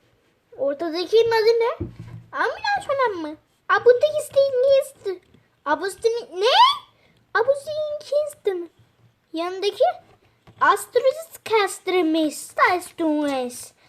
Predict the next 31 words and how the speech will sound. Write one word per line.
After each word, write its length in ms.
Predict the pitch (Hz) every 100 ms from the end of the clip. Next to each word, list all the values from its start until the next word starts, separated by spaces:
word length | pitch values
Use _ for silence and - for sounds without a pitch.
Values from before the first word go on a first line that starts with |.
| _ _
Tamam, 220 | 370 349 330
bunlarla 380 | 349 349 339
bir 120 | 320 294
girelim. 380 | 320 302 269
Bu 60 | 294
arada 280 | 392 370 330
like 300 | 330 349 359
atıp 220 | 311 -
abone 160 | 302 349
olup 180 | 311
bildirim 300 | 294 302 330
tuşuna 160 | 330 311
yorum 120 | 302
yaparsanız 540 | 330 349 339 - 339 -
çok 260 | 359 339
sevinirim. 680 | - 339 311 277 254 277 330 _ _ _ _ _ _ _ - _ 269
Videoya 300 | 285 359 339
hızlıca 360 | 320 311 349
bir 80 | 302
giriş 280 | 302 359 -
yaptım. 380 | 330 - 339 330 _ _ - -
Ve 60 | 330
yetmiş 300 | 349 359 359
sekiz 300 | 349 349 320
kupam 420 | - 311 269 208
var. 120 | 196
Çok 220 | - 370 -
güzel 260 | 214 196
değil 120 | 349
mi? 80 | 240 - _ _ _ _ _ _ _ _ _ _ _ _ 320
Evet. 400 | 214 - _